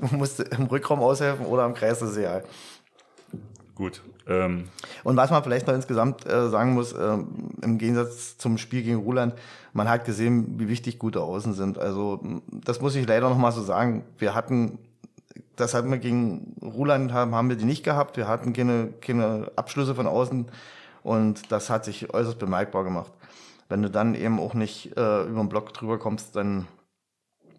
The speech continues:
Speaker 1: und dann kriegst du die, die Leute ja auch nicht breit gespielt, wenn die außen den Druck machen. Dadurch, dass sie immer außen mitgehen mussten, war ihm auch ein bisschen mehr Luft in, auf den Halbpositionen.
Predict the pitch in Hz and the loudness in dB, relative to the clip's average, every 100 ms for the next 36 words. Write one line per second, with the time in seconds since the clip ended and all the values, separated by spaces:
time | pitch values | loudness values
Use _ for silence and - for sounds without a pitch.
0 | _ - - - 117 113 104 110 127 107 | _ -20 -16 -6 -2 -2 -4 -4 -4 -4
1 | 101 101 104 120 113 110 107 - 101 120 | -4 -2 0 2 2 0 -6 -4 -4 -4
2 | 135 - 127 127 113 117 107 113 120 123 | -8 -6 -4 -2 -2 -4 -6 -8 -6 -4
3 | 110 113 123 123 120 123 - - - 104 | -4 -2 -4 -4 -2 -4 -6 -14 -6 -2
4 | 120 131 127 123 139 143 104 139 147 143 | 0 0 -2 0 2 4 4 2 4 2
5 | 147 147 135 131 135 139 127 127 - - | 0 0 2 2 0 -2 -2 -6 -16 -14
6 | 127 110 127 123 127 - 135 120 127 131 | -2 2 4 2 -2 -4 -8 -6 -4 0
7 | 117 107 127 - 101 113 - 117 117 101 | 2 2 -2 -4 -4 -4 -4 -8 -6 -4
8 | 107 113 131 113 101 101 | -4 -2 -4 -4 -6 -6